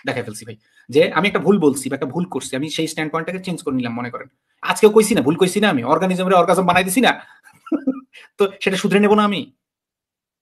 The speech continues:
তাহলে শুধরে নিতে আমার যদি সংকোচন থাকে, স-,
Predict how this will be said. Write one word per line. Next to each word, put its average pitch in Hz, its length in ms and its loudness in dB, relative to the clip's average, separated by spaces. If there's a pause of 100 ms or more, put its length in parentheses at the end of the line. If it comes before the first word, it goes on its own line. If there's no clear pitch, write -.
(1120)
তাহলে 285 120 -2
শুধরে 214 300 2
নিতে 214 180 4
আমার 180 180 4
যদি 185 400 -8 (200)
সংকোচন 190 680 -6
থাকে, - 340 -12
স-, - 100 -14